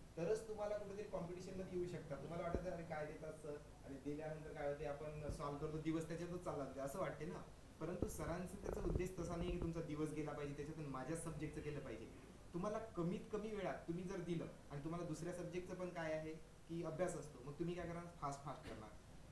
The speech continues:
त्यामध्ये indirectly तुमची स्पीड पण वाढत आहे, ठीक आहे.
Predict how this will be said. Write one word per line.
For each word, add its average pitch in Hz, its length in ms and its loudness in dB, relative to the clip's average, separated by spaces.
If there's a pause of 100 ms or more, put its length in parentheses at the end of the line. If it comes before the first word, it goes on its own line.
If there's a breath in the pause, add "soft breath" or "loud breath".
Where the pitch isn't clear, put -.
(120)
त्यामध्ये 202 360 2
indirectly 175 600 2
तुमची 196 200 -4
स्पीड 156 320 4
पण 180 120 2
वाढत 170 320 2
आहे, 160 220 -4 (380)
ठीक 180 100 2
आहे. 202 100 -2